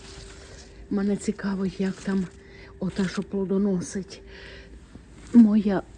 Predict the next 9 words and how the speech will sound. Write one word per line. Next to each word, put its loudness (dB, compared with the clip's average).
моє 8
пепіно. 2
Ну, -6
потім -2
приберу. -4
Все -4
нормально, -4
гляньте. -10
Слава -6